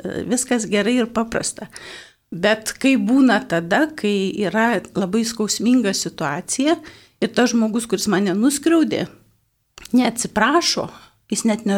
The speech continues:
kartais būna, kad net nesuvokia, kad mane nuskriaudė, tiesa. O būna situacijų, kai jisai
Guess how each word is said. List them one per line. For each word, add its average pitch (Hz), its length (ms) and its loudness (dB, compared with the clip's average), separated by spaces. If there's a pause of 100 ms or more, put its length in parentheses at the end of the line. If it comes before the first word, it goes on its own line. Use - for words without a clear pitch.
(140)
kartais 220 400 0
būna, 208 560 2
kad 208 160 0
net 185 180 -4
nesuvokia, 196 640 0
kad 170 220 -4
mane 180 240 -2
nuskriaudė, - 640 -6
tiesa. - 480 -6 (640)
O 208 100 4
būna 254 380 4
situacijų, 208 640 0
kai 208 160 0
jisai 185 300 -2